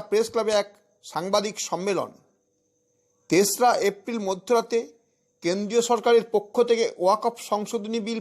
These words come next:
পাস করা হয়েছে, যার ফলে মুসলিমরা মনে করছে যে আল্লাহর নামে নিবেদিত ওয়াকফ সম্পত্তির উপর নতুন বিল পাস করে এই সম্পত্তির অধিকার থেকে মুসলিমদের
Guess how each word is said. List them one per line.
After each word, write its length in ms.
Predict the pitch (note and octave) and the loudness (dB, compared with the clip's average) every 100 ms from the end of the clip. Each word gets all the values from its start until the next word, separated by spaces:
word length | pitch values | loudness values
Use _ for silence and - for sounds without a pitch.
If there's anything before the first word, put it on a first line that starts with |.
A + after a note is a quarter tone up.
| - | 0
পাস 140 | G#3+ G#3+ A#3+ | 0 0 -2
করা 140 | A3 | 2
হয়েছে, 360 | G#3+ G3 - A2+ - _ _ _ _ _ _ _ _ _ - | 4 2 0 -12 -16 _ _ _ _ _ _ _ _ _ -8
যার 260 | B2 E3+ G#3+ B3 | 2 4 4 2
ফলে 200 | A#3 C3+ - _ _ - | 0 0 -6 _ _ -18
মুসলিমরা 580 | C#3 F3+ A3+ A#3+ A3+ A#3+ | -10 -10 -8 -6 0 0
মনে 240 | G3 G#3 A3 | 0 -2 0
করছে 260 | A3+ A#3 A#3+ | 0 0 -4
যে 140 | A3+ A#3 - _ _ _ - | 0 -2 -4 _ _ _ -10
আল্লাহর 500 | - F3+ F#3+ G#3+ A#3+ A3+ | -2 0 2 4 4 2
নামে 200 | A3+ A3+ A#3 C4+ _ C3+ | -2 -2 -4 -8 _ -12
নিবেদিত 380 | D3+ G3 A3 G3+ A3 - | -8 -6 -6 0 0 0
ওয়াকফ 360 | F#3 G3+ A#3+ - - | -2 0 -2 -6 -6
সম্পত্তির 500 | G#3 G3+ A#3 - A3 | -6 -4 -6 -4 -6
উপর 220 | G#3 A3+ B3 _ _ _ - | 0 0 0 _ _ _ -14
নতুন 360 | D3 F3 G3+ A#3 F3+ | -4 -2 0 0 0
বিল 160 | G3+ A3 G#3 | -4 -2 2
পাস 160 | G#3 - | 2 2
করে 220 | A#3+ F#3+ - _ _ _ _ _ | 2 2 0 _ _ _ _ _
এই 220 | E3+ G#3+ A#3 - | 0 2 0 -2
সম্পত্তির 580 | G3+ F#3+ A3+ - A#3+ G3 | -2 0 -4 -4 -4 0
অধিকার 280 | F#3 A3 A#3 - | 0 2 -2 0
থেকে 220 | A#3 A3+ A#3+ - _ _ _ _ _ | -2 0 -2 -4 _ _ _ _ _
মুসলিমদের 540 | C#3 E3+ A#3 A#3 A3 | -10 -6 -2 0 2